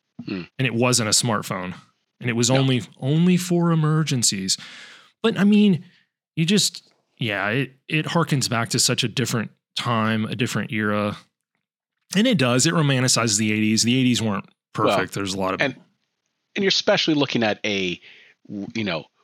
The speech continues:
Speaker 1: more upper middle class to rich
Speaker 2: Oh,
Speaker 1: eighties
Speaker 2: no.
Speaker 1: family.
Speaker 2: Ferris
Speaker 1: I
Speaker 2: was, Ferris was loaded. Like,
Speaker 1: Yeah.
Speaker 2: by, yeah, you, absolutely.
Speaker 1: He's handing out
Speaker 2: So
Speaker 1: cash
Speaker 2: was,
Speaker 1: left and right.
Speaker 2: so was
Speaker 1: to everybody.
Speaker 2: Cameron. So
Speaker 1: Yeah.
Speaker 2: was Cameron. Remember Cameron's house?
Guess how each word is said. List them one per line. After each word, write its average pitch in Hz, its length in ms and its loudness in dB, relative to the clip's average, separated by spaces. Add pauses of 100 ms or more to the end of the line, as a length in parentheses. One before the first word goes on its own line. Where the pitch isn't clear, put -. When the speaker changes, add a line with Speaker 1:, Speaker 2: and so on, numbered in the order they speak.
(120)
Speaker 1:
more 110 400 0
upper - 200 0
middle 104 260 -4
class 143 760 0 (240)
to - 120 -4
rich - 560 -4
Speaker 2:
Oh, 139 260 2
Speaker 1:
eighties 131 120 6
Speaker 2:
no. 143 240 4
Speaker 1:
family. 185 320 4
Speaker 2:
Ferris 196 360 4
Speaker 1:
I 156 40 4
Speaker 2:
was, 127 260 2 (680)
Ferris 247 460 2
was 135 160 2
loaded. 120 560 2 (140)
Like, 135 140 0
Speaker 1:
Yeah. 101 260 0 (380)
Speaker 2:
by, 156 380 0
yeah, 147 380 0
you, 117 340 -2
absolutely. 143 440 2
Speaker 1:
He's 262 100 6
handing 330 200 4
out 302 60 6
Speaker 2:
So 294 80 4
Speaker 1:
cash 277 160 6 (100)
Speaker 2:
was, - 80 -4
Speaker 1:
left 294 180 2
and 302 80 2
right. 339 260 2 (400)
Speaker 2:
so 135 220 2
was 233 140 4
Speaker 1:
to 113 80 4
everybody. 220 240 2
Speaker 2:
Cameron. 104 340 -4 (300)
So 107 160 4
Speaker 1:
Yeah. - 20 4
Speaker 2:
was 233 140 4
Cameron. 175 420 0
Remember 175 260 4
Cameron's 151 440 2
house? 117 500 0